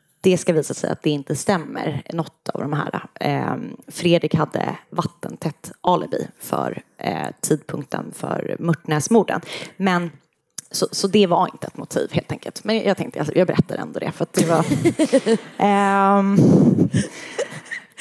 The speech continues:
lite så. I övrigt då, så det som kanske är den mest... Eller så här, det, det råder konsensus om att morden inte har varit planerade. Det har hänt någonting. Det faktum att då Fredrik hade problem med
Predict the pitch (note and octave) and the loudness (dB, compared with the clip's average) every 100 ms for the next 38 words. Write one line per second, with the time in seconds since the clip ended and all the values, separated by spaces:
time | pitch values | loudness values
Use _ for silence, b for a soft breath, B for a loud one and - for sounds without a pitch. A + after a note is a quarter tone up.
0 | B B G3 F3 - - - - C#4 D#4 | B B 2 2 0 -8 -10 4 8 8
1 | D4+ - C#4 A3 F3+ E3 F3+ - _ - | 6 6 4 6 4 4 4 2 _ 0
2 | - - - - - F3+ D#3+ - - F#3+ | 2 0 -4 -6 0 4 4 2 -6 4
3 | A#3+ A3+ A#3+ A#3+ - A3 G#3+ G3 F#3+ E3+ | 4 4 2 2 4 6 6 6 2 0
4 | D#3 - - - - - A3 G#3 F#3 - | 0 -2 -10 -18 -12 -2 0 2 2 0
5 | - - G#3 G#3 A#3+ A#3+ A#3 A#3+ A#3+ A3+ | -2 0 2 2 4 4 6 4 4 2
6 | - A3 - A3+ F#3 E3+ G3 F3+ - D#3 | 2 -2 0 -2 -2 0 2 2 0 0
7 | D3+ D3 - G3 A3+ G#3+ A3 G3 - F#3+ | -2 -6 -2 2 2 2 0 -2 -4 -4
8 | D#3 - C#3+ D3 - - - - - D#3+ | -4 -2 -2 0 -2 -4 -6 -6 -2 -2
9 | E3+ B1+ A#1+ - - - B B B - | -2 -4 -6 -6 -8 -10 B B B 4
10 | F#3+ F3+ E3+ D#3+ - - - - - - | 4 6 4 0 -4 -16 -16 -8 -8 -8
11 | B B B - G3+ A3 - - G3+ F#3 | B B B -2 0 0 -2 0 0 2
12 | D#3+ D3 D#3+ D3+ D3 D#3 D3 - D3+ D3 | 2 2 2 2 2 0 0 -4 -2 -2
13 | - - D#3 D3+ - | -2 -6 -6 -6 -6